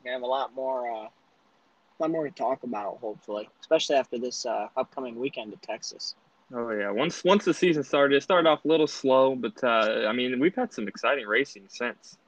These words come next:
Speaker 2: Uh, very exciting. New tracks and just a bunch of, just a bunch of stuff has went down.
Speaker 1: Yeah. Yeah.
Speaker 2: Um,
Speaker 1: Big time.
Speaker 2: the, well, let's start with the truck series here. So, like we said, the last time we, uh, did a podcast,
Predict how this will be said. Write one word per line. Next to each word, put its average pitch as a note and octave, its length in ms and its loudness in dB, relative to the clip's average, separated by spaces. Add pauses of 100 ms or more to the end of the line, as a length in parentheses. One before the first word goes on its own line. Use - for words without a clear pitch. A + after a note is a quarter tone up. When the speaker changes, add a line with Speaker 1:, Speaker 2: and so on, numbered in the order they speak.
Speaker 2:
Uh, G#2 280 -4
very B2+ 300 4
exciting. G2+ 540 -2
New C#3 140 6
tracks C#3+ 560 2
and G#2+ 180 -6 (460)
just - 180 -6
a B2 60 -2
bunch B2+ 300 -2
of, A2 140 -4 (220)
just B2+ 220 -4 (380)
a B2 40 -4
bunch C3+ 240 2
of A#2+ 60 -8
stuff A2 260 0
has G2 140 -6
went F#2+ 160 -8
down. F#2 260 -6 (840)
Speaker 1:
Yeah. C#3+ 260 0 (600)
Yeah. D3 260 -6
Speaker 2:
Um, G#2+ 380 0
Speaker 1:
Big D#3 160 2
time. C#3 160 0
Speaker 2:
the, B2 140 4 (500)
well, D3 140 6
let's G3+ 160 6
start F#3+ 200 6
with D#3 100 -6
the A#2 80 -6
truck G#2+ 340 -2
series G2 380 -8
here. G2+ 180 -4
So, G#2+ 300 -2 (300)
like D#3 180 2
we C#3 100 2
said, B2 380 0 (100)
the A2 120 2
last C#3+ 380 2
time A2+ 460 -4
we, A2+ 320 -2
uh, G#2+ 260 2
did C#3 200 4
a C3 60 2
podcast, B2+ 720 2